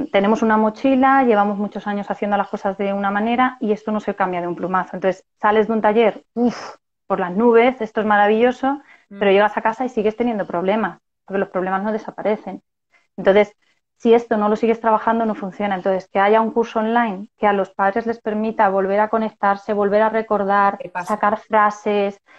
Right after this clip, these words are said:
Speaker 1: mm, ponerse cosas, notitas, ayuda un montón.
Speaker 2: Está muy bien, sí.
Speaker 1: Entonces, taller online no, pero sesiones sí voy a hacer. O sea, sesiones de cosas concretas, pues, por ejemplo, eh, los cinco lenguajes del amor. Cómo averiguar tus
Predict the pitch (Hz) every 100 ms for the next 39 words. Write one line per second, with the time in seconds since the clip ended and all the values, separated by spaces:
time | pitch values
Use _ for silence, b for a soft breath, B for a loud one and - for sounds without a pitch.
0 | b _ 226 226 220 220 208 214 208 214
1 | 226 220 214 214 202 196 190 220 226 226
2 | - 202 196 202 185 180 185 190 _ -
3 | 185 175 165 156 156 220 220 214 - -
4 | _ _ _ - 226 233 269 277 285 294
5 | 277 233 214 202 196 190 196 226 233 240
6 | - 196 185 175 - - - _ - 185
7 | - - 214 220 214 214 214 208 - 196
8 | - 214 - 208 208 196 220 208 226 240
9 | - 226 208 202 190 208 214 202 190 202
10 | 196 185 170 160 _ _ _ 214 220 214
11 | 214 208 202 202 226 233 - 220 202 196
12 | 185